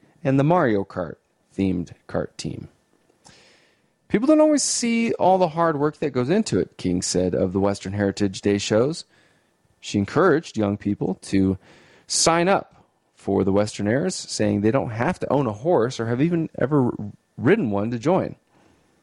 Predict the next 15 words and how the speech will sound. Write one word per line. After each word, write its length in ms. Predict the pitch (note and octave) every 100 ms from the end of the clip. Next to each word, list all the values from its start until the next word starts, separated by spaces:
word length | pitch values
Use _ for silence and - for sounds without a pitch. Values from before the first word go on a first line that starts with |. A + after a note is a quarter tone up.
| _ _ -
The 80 | G#2
organization 560 | G#2 G#2+ G#2 A#2 C3+
is 80 | A#2+
about 300 | G2+ A2+ G2+
teaching 400 | - A#2 B2 A2
young 200 | A2+ A#2+
people 300 | - C#3 A2+
responsibility, 960 | G#2 - A#2+ B2+ A2 B2+ C3+ G#2 A#2+ C3 _
discipline, 520 | D3+ - D#3+ A2 A#2+
and 140 | A2+ A#2
leadership, 560 | D3+ A#2 - E2+ - _ - - - _
she 360 | - G#2 G2+ G#2+
and 240 | G2+ G2+
others 420 | - F2+ F2+ F2+
commented. 560 | - G2+ F2+ F2 -